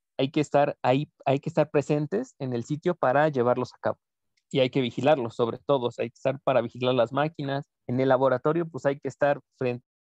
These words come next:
al equipo para vigilar que se lleve a cabo todo como se tiene que llevar a cabo. Este, ahora, este, luego, por estas, por estas situaciones y por otras más, este, que ustedes seguramente han visto,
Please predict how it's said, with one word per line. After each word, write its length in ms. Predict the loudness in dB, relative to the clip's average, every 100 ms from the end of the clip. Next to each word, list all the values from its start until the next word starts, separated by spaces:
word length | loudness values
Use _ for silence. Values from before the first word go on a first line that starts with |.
| _ -2
al 160 | -2
equipo 360 | -2 -6 -4 -4
para 200 | -2 -4
vigilar 400 | -6 -4 -2 -2
que 80 | -6
se 140 | -12
lleve 160 | -8 -6
a 40 |
cabo 240 | -4 -4 -2
todo 180 | -4 -6
como 140 | -10
se 140 | -16
tiene 160 | -16 -16
que 60 | -12
llevar 140 | -12
a 40 | 0
cabo. 280 | 0 0 -6 _ _ 0
Este, 1080 | 0 0 -8 -4 0 2 2 0 -2 -4 -8 _ _ -6
ahora, 460 | 2 4 4 2 -2 _
este, 1000 | -4 -4 -4 -10 _ -4 -2 0 -2 -4 -2
luego, 360 | 2 4 2 2
por 200 | 0 0
estas, 320 | 0 -4 -4 -2
por 140 | -2
estas 180 | 0 -4
situaciones 680 | -4 -4 -4 -2 -4 -6 -10
y 40 |
por 300 | -6 -4 -2
otras 340 | -2 -2 -4 -4
más, 240 | -8 -8
este, 500 | -10 -12 -12 -12 -12
que 120 | -12 -8
ustedes 200 | -4 -2
seguramente 420 | 0 0 0 -2
han 80 | -2
visto, 300 | -4 -6